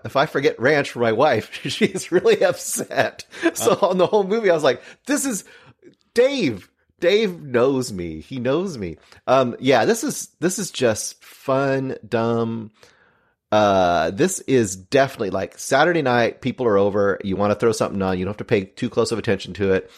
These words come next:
Speaker 1: and every so often something will happen and you'll all stop and go like, "Oh, whoa." You'll get another beer or get another, you know, a chip <laughs> with your ranch or whatever you're drink-, drinking and eating that night. This is a lot of fun. I liked it a lot.
Speaker 2: Al-, also,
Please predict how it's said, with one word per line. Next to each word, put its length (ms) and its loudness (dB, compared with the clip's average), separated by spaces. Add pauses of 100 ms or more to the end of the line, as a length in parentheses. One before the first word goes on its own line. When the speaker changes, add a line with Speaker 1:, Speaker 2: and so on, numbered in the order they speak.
(180)
Speaker 1:
and 100 -2
every 140 4
so 140 2
often 160 -2
something 240 -2
will 80 2
happen 240 2
and 80 -2
you'll 80 -4
all 180 2
stop 300 0
and 100 -6
go 80 -2
like, 220 0
"Oh, 340 4
whoa." 680 2 (220)
You'll 140 -4
get 160 2
another 220 2
beer 440 0
or 80 -6
get 160 -4
another, 480 -4 (840)
you 100 -4
know, 240 -2 (540)
a 120 2
chip 440 0 (600)
<laughs> 80 -18
with 200 0
your 100 4
ranch 500 2
or 120 4
whatever 260 4
you're 260 0
drink-, 440 -4
drinking 320 0
and 100 -2
eating 260 2
that 160 2
night. 280 0 (260)
This 160 -4
is 80 -2
a 60 6
lot 180 6
of 80 0
fun. 240 -6
I 120 0
liked 220 0
it 220 -10 (240)
a 80 -4
lot. 180 -2
Speaker 2:
Al-, 240 -6 (240)
also, 400 0